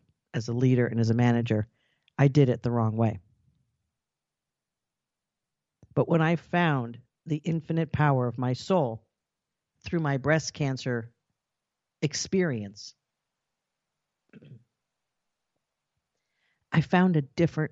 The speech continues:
layer, a different depth of power. Not force or power over people, but power with people, empowering,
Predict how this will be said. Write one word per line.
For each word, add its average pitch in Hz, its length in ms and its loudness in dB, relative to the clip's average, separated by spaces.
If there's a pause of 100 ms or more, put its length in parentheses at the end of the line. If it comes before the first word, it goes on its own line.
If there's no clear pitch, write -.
layer, 123 560 2 (540)
a 131 60 4
different 131 480 0 (100)
depth - 320 2 (1040)
of - 220 -6
power. 101 440 -2 (1200)
Not 175 480 0 (160)
force 165 640 0 (240)
or 156 140 0
power 160 520 -2
over 156 300 -2
people, - 480 -12 (960)
but 143 220 -2
power 147 480 -2
with 147 300 -2
people, - 420 -8 (1120)
empowering, 143 720 -2